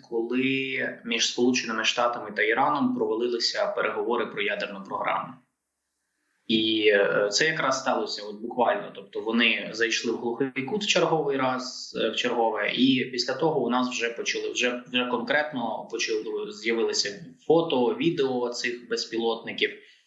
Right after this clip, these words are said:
Ну і росіяни перші почали самі. В принципі, до сьогоднішнього дня вони ж, вони ж відкрито пишуть про те, що це іранського виробництва безпілотники, які вони самі називають "Герань два".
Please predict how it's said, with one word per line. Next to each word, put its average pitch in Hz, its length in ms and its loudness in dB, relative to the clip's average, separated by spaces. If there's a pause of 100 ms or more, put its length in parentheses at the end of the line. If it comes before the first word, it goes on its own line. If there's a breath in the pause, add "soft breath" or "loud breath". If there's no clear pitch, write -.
(320 loud breath)
Ну 165 60 10
і 147 100 8
росіяни 127 680 2
перші 123 320 0
почали 110 420 -4
самі. 107 380 -6
В 104 80 -14
принципі, 117 340 0
до 107 120 2
сьогоднішнього 110 540 0
дня 143 140 2
вони 117 220 0
ж, 107 220 0
вони 127 200 0
ж 135 100 -2
відкрито 127 440 -2
пишуть - 380 -2
про 101 120 -12
те, 101 180 0
що - 180 2
це 101 180 -2
іранського 110 560 2
виробництва 104 580 0
безпілотники, 139 720 2
які 120 200 0
вони 110 180 -4
самі 110 280 0
називають 101 500 0
"Герань 104 320 0
два". 151 420 2